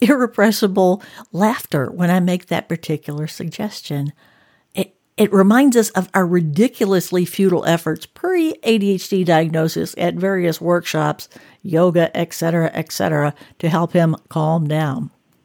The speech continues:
Someday I will share with you the mindfulness meditation raisin incident of nineteen ninety-four. I changed tactics.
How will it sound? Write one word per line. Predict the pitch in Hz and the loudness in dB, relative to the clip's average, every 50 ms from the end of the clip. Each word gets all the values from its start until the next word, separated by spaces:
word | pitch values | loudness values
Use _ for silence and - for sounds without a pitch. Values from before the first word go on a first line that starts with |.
| _ _ _ _ _ _ _ _ _ _ - _ _ | _ _ _ _ _ _ _ _ _ _ -20 _ _
Someday | - - 349 370 381 294 208 170 165 170 175 - | -4 0 2 4 4 6 6 6 6 4 4 2
I | - | 2
will | 180 175 185 | 2 2 2
share | - - - - 403 415 359 | 0 -2 -2 0 2 2 2
with | 262 185 175 - | 2 2 0 2
you | 208 214 226 254 247 - - - _ _ | 0 2 2 2 0 -2 -8 -18 _ _
the | - 165 202 214 | -2 4 6 8
mindfulness | 208 202 202 214 226 262 285 269 233 208 170 185 190 185 185 185 185 185 175 - - - _ | 8 8 8 8 8 8 6 6 4 4 2 2 4 4 6 6 6 4 2 -2 -8 -10 _
meditation | - 185 190 185 185 165 - 190 190 196 - 226 214 208 - - | 2 2 4 4 2 2 4 4 4 4 4 4 2 2 2 -2
raisin | 165 151 170 214 262 262 226 208 170 160 147 151 | -4 0 2 2 4 2 2 2 2 2 2 0
incident | - - 175 165 156 - 175 165 170 175 170 - - | 0 0 -2 -2 0 0 0 2 2 0 0 0 -2
of | 175 156 | -2 0
nineteen | 156 156 151 - - - 175 156 151 | 0 -2 -2 -2 -4 -4 -4 -2 -2
ninety-four. | 151 147 143 147 151 - _ _ 254 220 - - 50 - 160 - _ _ _ _ _ _ _ _ _ _ _ _ _ _ _ _ _ _ _ _ _ _ _ _ _ _ _ _ _ _ _ _ _ _ | -2 -2 -4 -6 -8 -12 _ _ 2 2 2 0 -4 -8 -12 -18 _ _ _ _ _ _ _ _ _ _ _ _ _ _ _ _ _ _ _ _ _ _ _ _ _ _ _ _ _ _ _ _ _ _
I | 202 190 | 0 0
changed | 202 - 170 160 165 156 - - - | 2 2 2 2 2 0 -2 -4 -2
tactics. | 165 139 131 - _ - - - _ - - | -4 -4 -4 -6 _ -10 -10 -10 _ -20 -20